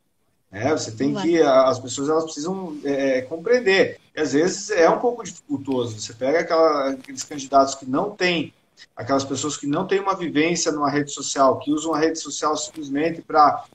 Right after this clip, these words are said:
Speaker 1: pra olhar e tal, elas não, não, não, não conseguem visualizar como produzir conteúdo pra rede social.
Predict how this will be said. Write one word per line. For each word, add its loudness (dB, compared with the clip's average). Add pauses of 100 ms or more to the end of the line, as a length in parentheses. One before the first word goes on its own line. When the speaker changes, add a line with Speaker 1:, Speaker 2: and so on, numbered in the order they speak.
(180)
Speaker 1:
pra 6
olhar 6
e 4
tal, 8
elas 6
não, 0
não, -4
não, -2
não -2
conseguem -2
visualizar 2
como -10
produzir -10
conteúdo -2
pra -2
rede 0
social. -6